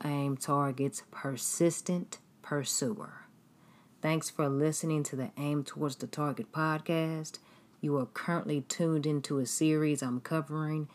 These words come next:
entitled God Loves You. If you haven't already, feel free to listen to and share parts one through four. The motivational aim, persistent pursuer, is a reminder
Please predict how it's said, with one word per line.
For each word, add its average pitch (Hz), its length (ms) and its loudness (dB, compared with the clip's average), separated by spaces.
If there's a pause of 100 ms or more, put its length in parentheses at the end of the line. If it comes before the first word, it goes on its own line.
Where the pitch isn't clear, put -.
(240)
entitled 143 760 0 (340)
God 151 280 4
Loves 135 440 -2
You. 135 140 -12 (520)
If 143 160 0
you 139 80 0
haven't 147 320 0
already, 156 560 2 (420)
feel 170 220 8
free 160 240 2
to 147 80 4
listen 147 400 2
to 151 220 2
and 135 100 2
share 151 240 2
parts 143 460 -2
one 143 320 2
through 135 220 -2
four. 165 520 2 (480)
The 135 80 -2
motivational 147 720 2
aim, 151 320 0
persistent 151 760 -2
pursuer, 139 800 2 (500)
is 147 220 2
a 135 60 -2
reminder 135 920 6